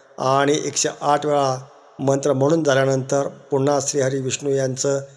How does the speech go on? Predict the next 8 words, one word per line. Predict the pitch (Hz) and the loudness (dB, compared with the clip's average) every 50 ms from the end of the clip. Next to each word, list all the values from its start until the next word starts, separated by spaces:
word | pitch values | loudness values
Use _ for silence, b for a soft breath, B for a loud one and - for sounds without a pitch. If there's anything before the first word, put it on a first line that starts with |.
| B B B - | B B B -6
यथोचित | 139 131 - 143 135 - 147 139 131 - - | -4 0 0 0 0 0 -2 -2 -2 -2 -2
दर्शन | 139 131 131 - 151 147 143 143 139 | 0 0 2 2 2 2 2 2 2
घ्या | 135 135 135 139 143 139 - - - - - - - | 2 2 0 0 -2 -8 -14 -20 -20 -20 -20 -20 -12
आणि | - 127 127 127 131 135 | -6 -2 -2 0 0 0
तुमच्या | 131 131 139 131 - 151 | -2 -4 -6 -2 0 0
मनातील | 135 131 135 135 131 143 135 | 0 2 0 0 0 -2 -6
पुन्हा | 131 - - 135 127 127 143 139 135 135 | -8 -8 -6 -4 -2 0 2 4 2 2
एकदा | 131 131 131 139 135 131 | 2 0 0 0 0 0